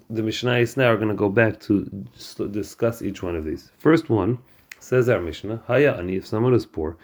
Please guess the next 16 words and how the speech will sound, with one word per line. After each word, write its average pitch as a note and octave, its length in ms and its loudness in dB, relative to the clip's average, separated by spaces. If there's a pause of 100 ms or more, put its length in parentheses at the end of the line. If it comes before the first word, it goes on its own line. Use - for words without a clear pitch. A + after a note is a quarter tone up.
(300)
"vehesher," G#2 680 -2
and D#2+ 120 -12
then E2+ 100 -4
he G2+ 60 -2
turned G#2 320 0
wealthy. G#2 340 0 (500)
Or, D#2+ 280 -6 (360)
"Asher," E2+ 360 -2
he G#2+ 80 -2
was F2 220 -2
wealthy, E2 460 0 (260)
"veheni," F#2 440 4
then F#2 160 -2
he F#2 60 0
became D2+ 400 -8
poor. - 380 -6